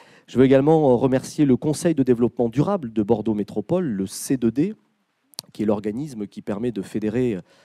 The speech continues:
la société civile, euh, de la métropole, euh, pour réfléchir à l'avenir de notre territoire, mais aussi à des questions plus thématiques ou transversales.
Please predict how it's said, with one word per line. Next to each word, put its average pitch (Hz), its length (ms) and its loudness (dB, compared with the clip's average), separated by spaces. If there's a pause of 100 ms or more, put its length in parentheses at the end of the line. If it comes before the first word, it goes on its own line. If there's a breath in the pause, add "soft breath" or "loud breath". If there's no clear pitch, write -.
(180 soft breath)
la - 60 -12
société - 360 -10
civile, 143 480 -6
euh, 101 240 0
de 98 80 -6
la 98 100 -4
métropole, 135 680 -2
euh, 95 420 -4
pour 95 160 -12
réfléchir 104 440 -8
à 98 40 -4
l'avenir 107 300 -6
de 107 80 -6
notre 101 220 -8
territoire, 120 580 -8 (280 soft breath)
mais 117 80 2
aussi 127 260 0
à 156 40 0
des 123 100 0
questions 143 420 -4
plus 123 400 -8
thématiques 135 540 -4 (160)
ou 120 80 -12
transversales. 131 720 -6